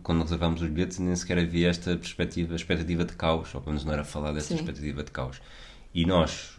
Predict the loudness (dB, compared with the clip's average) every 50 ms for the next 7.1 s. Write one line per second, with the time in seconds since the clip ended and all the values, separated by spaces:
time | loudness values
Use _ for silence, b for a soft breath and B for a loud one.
0 | -12 -10 -8 -6 -6 -8 -8 -8 -12 -12 -14 -16 -8 -2 0 4 4 6 4 4
1 | 4 2 0 0 0 -2 -4 -6 -6 -4 0 4 4 6 6 4 2 0 -2 -4
2 | 0 2 4 4 6 6 6 4 2 0 -2 -2 0 2 0 0 0 -2 -4 -2
3 | 0 2 2 2 2 -2 -2 -2 -2 -2 -2 -2 -4 -2 -2 -2 -2 -2 -4 -6
4 | -2 2 2 4 4 2 0 -2 -4 -4 -4 -4 -4 -6 -8 -4 -2 2 2 2
5 | 2 2 -2 -2 -2 0 0 2 2 2 0 0 0 0 -2 -2 -2 0 2 2
6 | 2 0 -4 -12 -18 -20 -20 -20 -16 -10 -8 -4 -2 -2 -2 0 2 4 4 4
7 | 2 0